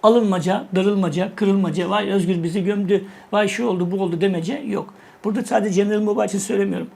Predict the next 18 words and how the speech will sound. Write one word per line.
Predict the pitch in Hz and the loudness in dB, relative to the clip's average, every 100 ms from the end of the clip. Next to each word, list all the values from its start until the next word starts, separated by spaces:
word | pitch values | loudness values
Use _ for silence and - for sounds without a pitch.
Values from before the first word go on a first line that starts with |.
| - | -10
Bu | 131 247 330 | 2 6 6
iddiada | 247 175 208 196 - | 6 4 2 2 0
olan, | - 160 - - _ _ | -2 -4 -6 -14 _ _
herhangi | - 180 185 311 302 233 | -4 -4 0 0 2 2
bir | 208 | 2
şey | 220 185 | 0 -2
üreten | 180 170 165 175 - - _ _ _ | -2 -2 -6 -10 -14 -20 _ _ _
herkes | - 320 - 180 | 0 2 2 -2
için, | 180 269 269 - | -2 -6 -8 -2
her | - 294 | 0 2
marka | 277 233 196 | 2 0 -4
için | 170 - - | -6 -8 -6
aynı | 214 175 | -4 -2
şeyi | 190 | -4
söylüyorum | 185 196 190 - | -4 -6 -8 -8
arkadaşlar. | - - - - - - | -10 -14 -16 -18 -12 -4
Düşünün, | 233 320 277 226 - | 0 2 2 0 -4
taşının. | 269 - 262 208 247 | -2 0 0 -2 -6